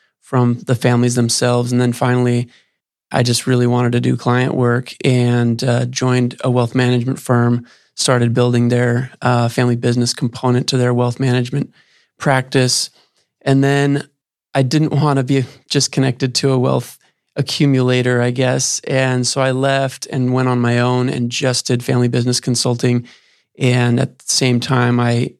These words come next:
I joined the University of Nebraska and developed their family business curriculum and their family business program. And you know, so I had my own consulting business, and then, uh,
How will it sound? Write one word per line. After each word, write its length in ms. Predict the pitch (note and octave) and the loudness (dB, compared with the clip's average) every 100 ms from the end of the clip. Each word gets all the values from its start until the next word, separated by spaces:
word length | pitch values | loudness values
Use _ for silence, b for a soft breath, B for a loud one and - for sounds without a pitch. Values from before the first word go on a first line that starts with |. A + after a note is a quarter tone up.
| - | -4
I 120 | B2 | -2
joined 380 | A#2+ B2 B2 A#2+ | 0 0 0 0
the 80 | |
University 420 | B2+ B2 B2 A#2+ B2+ | 0 0 -2 -2 -2
of 60 | |
Nebraska 560 | A#2+ C3 B2 A#2+ - B2+ | -2 0 0 -2 -2 0
and 180 | A#2+ A#2+ | 0 0
developed 500 | B2 B2 B2+ - - b b b b | 0 0 -2 -6 -20 b b b b
their 140 | C#3+ C3 | 0 2
family 260 | C3 B2+ | 2 2
business 360 | B2 B2+ B2+ A#2+ | 2 0 0 -2
curriculum 640 | - C3 B2 C3 B2+ B2 | -2 -2 0 0 2 2
and 120 | A#2+ | 0
their 140 | B2+ B2+ | 0 -2
family 240 | C3 B2 | 0 0
business 280 | B2+ B2 B2+ | 0 -4 -6
program. 600 | - B2+ B2 B2 B2 A#2+ b b b b b _ - | -2 0 2 0 0 -2 b b b b b _ -4
And 580 | C#3+ C3+ C3+ C3 C#3 - _ | 0 2 2 0 -2 -8 _
you 180 | - D3+ | -2 2
know, 180 | C#3 C3 | 2 2
so 380 | C3+ C#3+ C3 - | 0 0 -2 -2
I 60 | C3 | 0
had 180 | C3+ C#3 | 2 2
my 100 | C3+ | 0
own 120 | C3 | 0
consulting 460 | C3 C#3+ C3+ C3+ | -2 -2 0 0
business, 480 | C3 B2+ B2+ B2+ - | 0 0 0 0 -2
and 180 | - B2+ | -2 0
then, 380 | B2 B2 A#2+ - | 0 0 -2 -4
uh, 360 | - D2 C3+ | -4 -4 -4